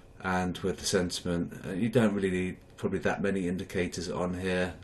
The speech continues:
like maybe, you know, pitchfork, maybe a couple of moving averages. But if you just look at the wicks, that, it tells you a lot of stuff as well.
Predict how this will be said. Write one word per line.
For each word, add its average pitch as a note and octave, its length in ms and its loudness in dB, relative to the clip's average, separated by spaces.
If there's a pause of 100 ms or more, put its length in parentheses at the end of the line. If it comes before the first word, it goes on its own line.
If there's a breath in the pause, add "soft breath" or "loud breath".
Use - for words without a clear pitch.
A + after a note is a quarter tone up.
(120)
like E2+ 240 -2
maybe, F2 520 -2
you F2 100 -2
know, E2 100 -2
pitchfork, - 800 2
maybe E2+ 180 -4
a E2 60 -6
couple F2 180 -4
of D2+ 80 -4
moving D#2+ 240 -2
averages. E2+ 600 0 (160)
But E2+ 180 2
if - 140 -6
you A2 40 -6
just - 160 0
look F#2+ 140 0
at - 80 -6
the D2+ 60 -6
wicks, E2 480 2
that, - 140 -4
it - 100 -10
tells F#2+ 280 2
you - 140 -4
a E2 80 -6
lot E2+ 480 0
of - 60 -12
stuff - 580 -8 (760)
as D2 160 -8
well. D#2 360 0